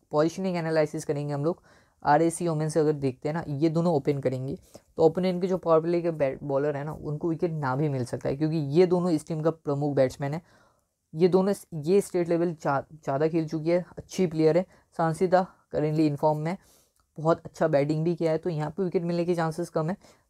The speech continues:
But इनके जो मिडिल ओवर्स है ना, वहाँ पे विकेट बहुत ज़्यादा गिरेगा। मतलब ओपोनेंट के पावर प्ले के बॉलर्स को स्किप कर सकते हैं, मिडिल ओवर्स के बॉलर्स बहुत इंपॉर्टेंट रोल प्ले करेंगी।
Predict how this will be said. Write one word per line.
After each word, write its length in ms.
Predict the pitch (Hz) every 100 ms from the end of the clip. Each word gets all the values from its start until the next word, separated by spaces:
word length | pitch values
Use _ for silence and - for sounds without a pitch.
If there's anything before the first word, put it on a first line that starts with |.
| -
But 120 | 175
इनके 260 | 180 170 196
जो 100 | 190
मिडिल 240 | 156 170
ओवर्स 280 | 170 160 156
है 60 | 165
ना, 100 | 170
वहाँ 300 | 151 147 165
पे 120 | 175
विकेट 220 | 156 165
बहुत 180 | 143 135
ज़्यादा 200 | 131 127
गिरेगा। 280 | 123 127 135
मतलब 200 | 151 156
ओपोनेंट 380 | 147 170 175
के 80 | 175
पावर 300 | 202 170 156
प्ले 220 | 156 180
के 100 | 175
बॉलर्स 300 | 165 160 165
को 100 | -
स्किप 280 | 170 - 156
कर 100 | 160
सकते 280 | 156 160 -
हैं, 120 | 185 180
मिडिल 280 | 151 165
ओवर्स 220 | 185 170 170
के 80 |
बॉलर्स 320 | 170 151 160 160
बहुत 160 | 139 135
इंपॉर्टेंट 360 | 131 131 139
रोल 180 | 131 131
प्ले 200 | 127 147
करेंगी। 540 | 156 117 120 120 135